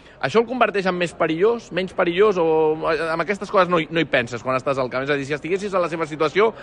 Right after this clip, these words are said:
et dona per pensar moltes coses d'aquestes, o també penses, "Bé, és un partit més, anem a guanyar, juguem a casa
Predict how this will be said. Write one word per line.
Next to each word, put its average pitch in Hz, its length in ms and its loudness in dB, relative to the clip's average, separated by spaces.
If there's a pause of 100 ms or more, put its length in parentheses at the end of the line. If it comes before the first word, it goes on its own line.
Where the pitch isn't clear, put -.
(260)
et 147 100 0
dona 247 140 6
per 196 160 4
pensar 160 280 2
moltes 151 260 0
coses 147 180 2
d'aquestes, 185 380 0
o 156 100 2
també 143 260 0
penses, 127 240 -2
"Bé, 98 200 -4
és 104 60 -8
un 135 80 -4
partit 110 240 -4
més, 170 220 -2
anem 135 240 -6
a 139 60 0
guanyar, 117 320 -4
juguem 127 200 -2
a 104 100 -6
casa 165 280 0